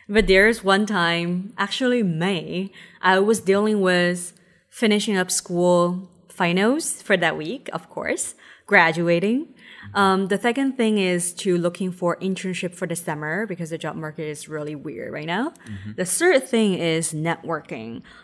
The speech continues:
Speaker 1: um, talking to a lot of people. So during that time, on a daily basis, I will reach out to five people, individually have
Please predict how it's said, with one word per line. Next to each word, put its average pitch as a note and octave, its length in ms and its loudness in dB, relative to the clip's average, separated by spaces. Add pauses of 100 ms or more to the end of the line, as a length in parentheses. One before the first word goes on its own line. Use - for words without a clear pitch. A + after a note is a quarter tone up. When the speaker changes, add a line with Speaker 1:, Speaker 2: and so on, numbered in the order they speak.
Speaker 1:
um, E3 280 2
talking F#3+ 360 -2
to F3+ 80 -4
a E3+ 80 0
lot D#3 260 2
of F3 60 -12
people. E3 460 -6
So F3 200 -4
during F#3+ 300 -4
that G#3+ 160 -4
time, E3+ 400 -4
on E3 160 -6
a D#3+ 40 -8
daily E3 260 -4
basis, E3+ 460 -6
I D#3+ 100 -6
will E3+ 140 -4
reach E3 220 -6
out D#3+ 180 -8
to D#3+ 140 -10
five D#3 360 -6
people, B3 440 -6 (400)
individually F3+ 840 -2
have E3 280 -6